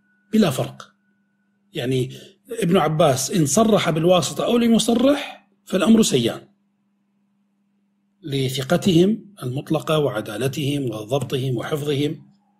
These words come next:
آه، كما، آه، روي عن أنس رضي الله عنه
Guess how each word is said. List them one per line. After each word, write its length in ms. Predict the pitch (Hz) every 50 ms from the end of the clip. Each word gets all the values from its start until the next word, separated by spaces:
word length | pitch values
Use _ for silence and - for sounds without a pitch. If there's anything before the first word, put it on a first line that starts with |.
| _ _ _ _ _ _ _ _ _ _ _ _ - - - - - _ _ _ _ _ -
آه، 840 | - 131 127 123 117 117 117 110 110 - - - - - - 113
كما، 580 | 113 - - 165 156 147 143 135 131 127 123 120
آه، 480 | 113 110 107 101 98 - - - 104 127
روي 280 | 151 156 156 143 135
عن 420 | 131 117 110 120 120 113 110 - - _ _ -
أنس 300 | 170 165 151 135 - 160
رضي 420 | 165 220 - - - 147 131 135
الله 200 | 131 127 127 123
عنه 340 | 123 143 143 160 190 214 -